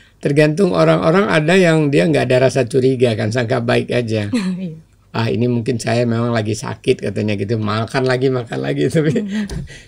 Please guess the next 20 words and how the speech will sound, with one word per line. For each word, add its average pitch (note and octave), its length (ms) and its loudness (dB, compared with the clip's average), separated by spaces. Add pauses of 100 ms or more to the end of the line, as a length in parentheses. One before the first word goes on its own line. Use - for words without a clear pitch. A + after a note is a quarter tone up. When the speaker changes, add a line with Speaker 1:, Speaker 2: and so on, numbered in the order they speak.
Speaker 1:
jadi D#3+ 320 2
ada D3 220 2
baiknya D3+ 380 2
kadang-kadang C#3+ 520 4
kita D3+ 300 2
skeptikal C#3+ 840 0
ya. A2 320 -2 (480)
Speaker 2:
Hmm. G#3 420 -12
Speaker 1:
Memikirkan B2 880 0
ini D3+ 220 0
ada B2 380 -2
apa C3 320 0
ini G#2+ 400 -4 (140)
gitu. G2+ 440 -10
Jadi G#2 280 -6
bisa, G#2+ 580 -8 (140)
bisa A2+ 500 -8
di A2+ 140 -6
stop. A2+ 420 -2 (720)
Kalau A#2+ 560 0